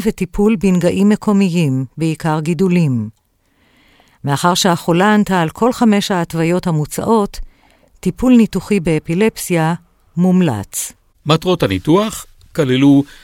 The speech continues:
Speaker 2: השגת דגימה להבחנה, קביעה האם הנגע ממאיר ולהסירו במידת הצורך, טיפול או הקלה על אפילפסיה ושמירת היכולת להשלים בדיקות M R I עקביות במסגרת המעקב ארוך הטווח.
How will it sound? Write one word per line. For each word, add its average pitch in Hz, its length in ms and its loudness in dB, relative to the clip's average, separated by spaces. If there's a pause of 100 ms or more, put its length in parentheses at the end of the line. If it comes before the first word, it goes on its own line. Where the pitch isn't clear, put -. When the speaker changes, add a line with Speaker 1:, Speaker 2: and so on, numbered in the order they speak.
(220)
Speaker 2:
השגת 123 500 -2
דגימה 104 540 -6
להבחנה, 98 800 -2 (420)
קביעה 127 520 -2
האם 113 320 -2
הנגע 107 300 -2
ממאיר 113 540 -4 (120)
ולהסירו 104 720 -2
במידת 95 380 -6
הצורך, 117 520 -6 (320)
טיפול 190 480 -4
או 101 240 -4
הקלה 110 460 -4
על 98 120 -2 (100)
אפילפסיה 147 540 -4
ושמירת 113 580 -6
היכולת 165 440 -6
להשלים 139 480 -6
בדיקות 101 440 -6
M 107 120 -6
R 101 160 -8
I 127 260 -6
עקביות 120 680 -8 (340)
במסגרת 123 520 -4
המעקב 101 540 -4
ארוך 95 340 -6
הטווח. 85 420 -16